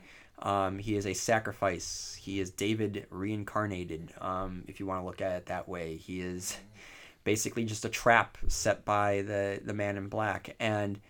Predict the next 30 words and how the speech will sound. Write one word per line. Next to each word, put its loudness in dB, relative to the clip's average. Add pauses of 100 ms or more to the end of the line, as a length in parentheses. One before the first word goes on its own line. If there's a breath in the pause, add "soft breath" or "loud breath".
(920 soft breath)
Jake 4
actively 4
seeking 0
out 2
Roland 2
in -4
this -4
movie 0
gives -2
Jake -2
agency. -4 (100)
It -12
gives -2
him -6
purpose. -2
It -10
makes -4
him -6
proactive. 2
It -6
makes -4
him -2
an -2
actual -2
character -2
with -4
an -8
actual, -2 (560 loud breath)
um, -4 (360)
motivation. 4